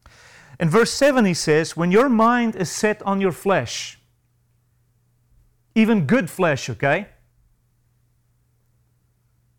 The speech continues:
"then you become an enemy of God." That's why Paul was so furious with the Galatian people. He even calls them bewitched.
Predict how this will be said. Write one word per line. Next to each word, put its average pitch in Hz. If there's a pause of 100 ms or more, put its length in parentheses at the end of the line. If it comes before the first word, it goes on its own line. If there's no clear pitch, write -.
(460)
"then 185
you 277
become 220
an 202
enemy 214
of 190
God." 170 (2000)
That's 233
why 226
Paul 277
was 208
so 202
furious 285
with 214
the 220
Galatian 175
people. 302
He 180
even 294
calls 254
them 170
bewitched. 277